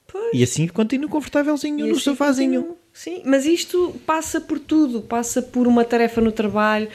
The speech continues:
Speaker 1: passa por uma relação. Agora falando muito das relações e do, do que tem vindo ao de cima
Speaker 2: Sim,
Speaker 1: nos
Speaker 2: andas lá
Speaker 1: workshops que
Speaker 2: metida
Speaker 1: faço.
Speaker 2: lá com os La
Speaker 1: É.
Speaker 2: Vida à Love.
Speaker 1: Que é um pouco, eh, o medo até de perder a outra pessoa é de tal ordem que mais vale nem a ter.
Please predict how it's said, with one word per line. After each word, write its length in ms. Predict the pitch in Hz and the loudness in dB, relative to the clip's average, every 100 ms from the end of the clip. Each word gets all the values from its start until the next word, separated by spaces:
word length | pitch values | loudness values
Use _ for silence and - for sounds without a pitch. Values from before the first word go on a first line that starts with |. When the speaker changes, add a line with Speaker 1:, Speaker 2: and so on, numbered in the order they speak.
| - - - | -12 -16 -4
Speaker 1:
passa 300 | 208 208 226 | -2 2 2
por 120 | 233 | 4
uma 160 | 220 214 | 6 6
relação. 880 | 208 202 196 - 202 202 214 214 208 - - | 4 2 2 0 2 4 2 0 -4 -16 -6
Agora 320 | 135 151 185 | -2 2 2
falando 320 | 190 196 196 | 4 4 6
muito 200 | 202 196 | 6 4
das 160 | 185 170 | 2 2
relações 500 | 175 175 202 202 196 | 2 2 2 2 2
e 120 | 175 | -2
do, 200 | 151 151 | -4 -6
do 140 | 147 165 | -4 -4
que 100 | - | 0
tem 160 | 190 | 0
vindo 200 | 180 185 | 2 2
ao 100 | 180 | 2
de 80 | 180 | 0
cima 200 | - 226 | 0 -2
Speaker 2:
Sim, 180 | 180 214 | 0 0
Speaker 1:
nos 80 | 151 | 2
Speaker 2:
andas 200 | 127 120 | 2 2
lá 120 | 131 | 2
Speaker 1:
workshops 200 | 139 135 | 2 2
que 80 | 143 | 2
Speaker 2:
metida 120 | 139 135 | 2 4
Speaker 1:
faço. 80 | |
Speaker 2:
lá 120 | 135 135 | 2 0
com 160 | 120 | 0
os 120 | 131 | 0
La 120 | 120 131 | 2 2
Speaker 1:
É. 40 | |
Speaker 2:
Vida 220 | 131 131 | 2 2
à 40 | 131 | 2
Love. 460 | 127 147 156 156 143 | 2 0 -2 -10 -6
Speaker 1:
Que 100 | 214 | 0
é 40 | |
um 160 | 220 220 | 2 0
pouco, 580 | 214 175 156 - 147 120 - - - _ | 0 0 -2 -6 -8 -8 -14 -20 -20 _
eh, 360 | - 175 165 160 - | 0 2 2 0 0
o 80 | 196 | 2
medo 520 | 208 311 339 196 180 | 4 4 2 2 0
até 260 | 180 269 285 | 2 2 0
de 80 | |
perder 340 | - 220 202 214 | 0 -2 0 2
a 60 | |
outra 280 | 196 190 190 | 0 -2 -6
pessoa 480 | 180 - - 156 147 | -8 -8 -6 -4 -4
é 40 | 165 | -6
de 60 | |
tal 240 | - 180 175 | -4 -2 0
ordem 320 | 156 139 156 | 0 -2 -4
que 80 | 160 | -2
mais 180 | 226 233 | -2 0
vale 180 | 247 262 | 0 0
nem 160 | 277 | 2
a 40 | 302 | 0
ter. 280 | 302 339 | 0 0